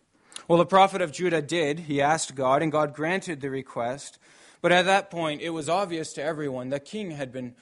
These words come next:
thoroughly humiliated, and that ceremony was certainly over.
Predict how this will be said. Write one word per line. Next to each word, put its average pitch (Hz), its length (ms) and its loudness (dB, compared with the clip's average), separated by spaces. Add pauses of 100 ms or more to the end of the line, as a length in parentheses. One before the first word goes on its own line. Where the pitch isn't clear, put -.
(140)
thoroughly 143 840 -2
humiliated, 135 1000 -2
and 143 160 -6
that 135 200 -4
ceremony 135 800 -8 (240)
was 120 240 -8
certainly 117 580 -10 (240)
over. 117 560 -2